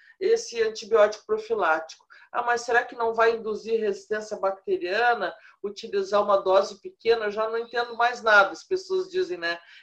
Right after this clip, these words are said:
"Se eu não posso usar subdose pra tratar uma infecção, como é que eu posso usar subdose pra fazer uma profilaxia?" Na verdade, é uma coisa completamente diferente tu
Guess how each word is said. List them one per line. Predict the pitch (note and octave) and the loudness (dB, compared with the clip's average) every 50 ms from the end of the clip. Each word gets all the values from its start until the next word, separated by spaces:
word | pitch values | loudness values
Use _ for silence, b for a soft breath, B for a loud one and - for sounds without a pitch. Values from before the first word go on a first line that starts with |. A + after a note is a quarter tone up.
| B - | B -8
"Se | - - | -2 0
eu | A#3 | 0
não | B3 B3+ B3+ | 0 0 2
posso | - C4 C#4+ D4 D4 D4 | 4 4 4 4 4 0
usar | C#4 A3+ B3+ B3 B3+ | -4 -2 0 0 0
subdose | B3+ - C4+ B3+ G#3 A3+ A3+ - - G3+ G#3 A3+ C4 D4 D4 D4 - - D4 D#4+ D#4+ b b b b b _ | 0 -4 -8 -8 -8 -10 -4 0 4 6 6 8 8 6 6 4 0 -6 -8 -8 -10 b b b b b _
pra | - A#3+ A#3+ | 0 0 0
tratar | A#3 - A#3 A3+ A3+ - A#3+ A#3 | 2 2 0 0 2 2 0 0
uma | A3+ A3+ A3+ | 0 -2 -4
infecção, | A3+ A3+ - A3+ A3 - - - - B3 B3+ C4 | -4 -4 -4 -6 -6 -6 -10 -8 -6 -6 -6 -6
como | C4 C4 B3+ | -6 -4 -4
é | C4 C4 | -4 -4
que | - | -4
eu | C#4+ C#4+ | -6 -4
posso | - C4+ C4 C4 - - | 0 0 0 0 -2 -6
usar | A#3 A3 A#3 A#3 A#3+ | -8 -4 -2 -2 -2
subdose | - - - A3 G#3 A3 G3+ F3+ F#3+ G3 G3+ G#3 A#3+ B3+ B3+ B3 - B3+ - B B B B B _ | -4 -8 -12 -14 -14 -16 -8 -4 2 4 6 6 6 4 2 0 -6 -14 -20 B B B B B _
pra | - A#3 | 0 0
fazer | A#3 - B3+ A#3 A3+ G#3+ A#3 | 0 2 2 0 2 2 2
uma | A3+ A3+ A#3 A#3 | 2 2 0 0
profilaxia?" | - A3 A#3 A3+ - - A3+ G#3 G#3 G3+ G3+ - - - - G#3 F#3+ F3 E3 D#3+ B B B B B B B - | 2 2 0 2 0 -2 0 0 0 0 -2 -8 -18 -16 -12 -8 -6 -6 -6 -8 B B B B B B B -2
Na | G#3 A#3 B3+ | 2 2 2
verdade, | B3+ C#4+ C4 A#3+ G#3 G#3+ A#3 B3 C4 C4 C4+ | 4 4 4 4 6 6 6 6 6 4 2
é | |
uma | B3+ A#3+ A#3 | 2 2 0
coisa | A#3+ C4 C4 C4 C4 | 0 -2 -4 -4 -4
completamente | C4 - A3+ A#3+ A3 B3 B3+ C#4 C#4+ C#4+ D4+ C4 B3 B3+ - - G#3+ | -6 -8 -10 -12 -2 0 2 2 2 0 -2 -4 -6 -10 -14 -16 -18
diferente | - - - C4+ A#3+ A3 G#3 A3 A3+ - - - | -18 -10 -2 0 0 2 0 0 -4 -8 -12 -14
tu | C4 | -14